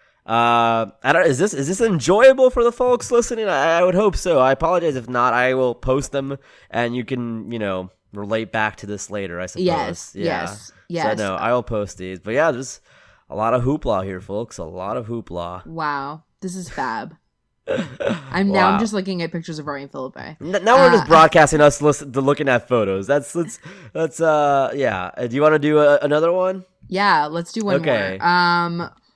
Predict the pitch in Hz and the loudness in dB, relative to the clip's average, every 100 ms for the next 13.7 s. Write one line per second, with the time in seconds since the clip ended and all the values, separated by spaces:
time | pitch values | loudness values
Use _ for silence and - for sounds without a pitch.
0 | - 120 185 202 156 135 113 101 247 254 | -6 4 4 6 4 6 4 2 -2 -2
1 | 180 165 190 165 - _ _ _ 190 - | -4 -6 -8 -10 -12 _ _ _ -20 -20
2 | _ _ - 214 240 240 226 214 _ _ | _ _ -16 -14 -12 -10 -12 -12 _ _
3 | _ - 208 196 226 220 226 220 214 233 | _ -10 -8 -8 -8 -8 -10 -10 -8 -6
4 | 214 254 262 - 101 147 165 143 - 69 | -6 -4 -6 -8 -14 -14 -16 -16 -16 -18
5 | 151 _ _ _ _ - 165 151 123 101 | -20 _ _ _ _ 2 2 2 -2 -4
6 | 98 110 107 113 123 120 117 113 - 104 | -4 -6 -6 -4 -4 -4 -6 -10 -8 -10
7 | - 92 95 95 95 95 98 - - 104 | -8 -10 -8 -8 -10 -10 -12 -14 -12 -8
8 | 98 95 95 117 107 - 127 120 117 117 | -8 -10 -10 -10 -10 -2 0 0 -2 -2
9 | 113 113 107 101 110 107 101 98 90 90 | -2 -4 -6 -6 -4 -2 -2 -4 -6 -8
10 | - - - - - 135 135 127 131 110 | -16 -20 -20 -12 -4 -2 -2 0 -2 -2
11 | 98 120 117 107 - 107 107 104 104 - | -2 -2 -2 -8 -6 -4 -4 -8 -10 -10
12 | 101 95 180 190 185 175 151 135 82 - | -12 -6 -4 -2 -2 -2 -6 -10 -12 -16
13 | - - - 165 170 131 | -20 -20 -12 -10 -10 -12